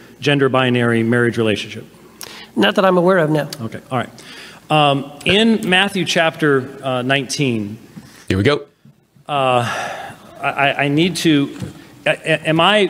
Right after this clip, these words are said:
Speaker 1: correct in hearing from your comments that you don't agree that Jesus is establishing the normative reality of a gender binary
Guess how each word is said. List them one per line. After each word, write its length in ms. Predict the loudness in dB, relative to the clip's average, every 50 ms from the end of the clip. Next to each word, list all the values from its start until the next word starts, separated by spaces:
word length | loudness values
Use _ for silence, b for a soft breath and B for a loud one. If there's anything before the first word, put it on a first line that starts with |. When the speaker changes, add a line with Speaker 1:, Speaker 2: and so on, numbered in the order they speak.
| -2
Speaker 1:
correct 560 | -4 -2 2 4 4 4 4 2 -2 -8 -12 -10 -6
in 500 | 0 0 2 4 4 2 2 0 -4 -10 -18 -20 -20 -20 -16
hearing 580 | -8 -2 2 2 4 4 4 2 2 0 0
from 300 | -2 0 2 2 4 4
your 140 | 4 2 0
comments 760 | 0 0 2 2 4 4 2 0 -2 -4 -6 -8 -10 -10 -12 B B B B B B B B B B -4
that 200 | -2 -2 0 0
you 200 | 2 2 2 2
don't 540 | 0 -2 -2 0 2 2 2 0 -2 -4 -4 -2
agree 580 | -2 0 0 2 0 2 0 0 -2 -4 -6 -8 -10 -12 -18 -18 -14 -8 -8 -8 -8 -10 -16 -20 -20 -20 _ _ _ _ _ _ -10
that 400 | -6 0 0 0 0 0 -2 -4
Jesus 920 | -2 0 2 2 2 2 2 2 0 0 0 -2 -6 -6 -8 -10 -6 0
is 380 | 2 2 4 4 2 0 0
establishing 960 | -2 -2 -2 0 0 2 2 2 2 2 0 0 0 0 2 2 2 2 2 2
the 80 | 2
normative 1300 | 2 4 4 4 4 4 2 2 0 2 2 2 2 2 2 0 -4 -8 -10 -12 -12 -12 -14 -16 -12 -6 -2
reality 800 | 0 2 2 2 2 2 2 0 0 0 0 2 2 0 0
of 220 | 0 0 0 2 2
a 240 | 2 2 2 0
gender 440 | 0 -2 0 0 0 2 2 2 2
binary 760 | 2 2 0 2 2 2 2 2 0 0 0 0 -2 -4 -6